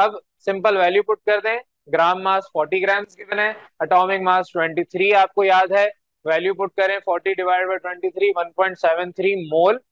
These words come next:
आपको मैंने unit पढ़ाई थी, mole की यूनिट एमओएल होती है,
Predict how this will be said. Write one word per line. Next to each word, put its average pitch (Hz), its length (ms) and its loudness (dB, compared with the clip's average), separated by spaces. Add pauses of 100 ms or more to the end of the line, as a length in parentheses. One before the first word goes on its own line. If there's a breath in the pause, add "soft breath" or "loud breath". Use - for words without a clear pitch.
(240)
आपको 160 220 0
मैंने 185 220 -2
unit 185 300 -4
पढ़ाई 185 280 2
थी, 202 220 0
mole 180 220 0
की 196 120 -2
यूनिट 190 260 0
एमओएल 175 760 0
होती 185 240 -4
है, 220 100 -2